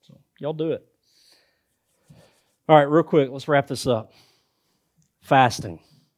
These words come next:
This is the one that's difficult. Fasting is also a way of life. It, it's coupled with prayer. Fasting is a, is a habit with prayer. And the reason I wanna bring this up is 'cause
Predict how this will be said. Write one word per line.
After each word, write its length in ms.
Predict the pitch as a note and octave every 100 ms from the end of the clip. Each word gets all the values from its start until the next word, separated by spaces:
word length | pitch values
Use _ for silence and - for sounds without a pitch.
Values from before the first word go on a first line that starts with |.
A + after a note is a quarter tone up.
| _ _ -
This 200 | A#2 -
is 80 |
the 80 | B2+
one 200 | C3 B2+
that's 180 | A#2 -
difficult. 560 | - A2+ G#2+ G#2 G#2+ _
Fasting 520 | - B2+ C3+ - C3
is 420 | B2 A#2+ A#2 A2 - _ _ _ -
also 520 | B2+ B2 - B2 A2+
a 80 | G#2+
way 220 | A2 A2+
of 140 | G2+
life. 580 | G#2 G2+ F#2+ F2+ _ _ _ _ _ _ _ _
It, 220 | A#2+ B2 -
it's 580 | C3+ - _ _ -
coupled 500 | - - F3+ D#3+ B2+
with 340 | A#2 C3 C3+ -
prayer. 400 | - A2 F2+ E2+ _ _ _ _ _ _ _ _ _ _ _ _ _
Fasting 400 | - B2 B2 C#3
is 120 | B2 A2+
a, 200 | A2 -
is 120 | A#2
a 60 | A2
habit 320 | - C3+ B2
with 200 | B2 A#2+
prayer. 140 | B2
And 100 | A2
the 40 | A2
reason 180 | D3 E3
I 40 |
wanna 160 | D#3 B2
bring 260 | C3+ C#3
this 160 | C3 -
up 200 | A#2+ A2
is 100 | G#2+
'cause 240 | A#2 G#2+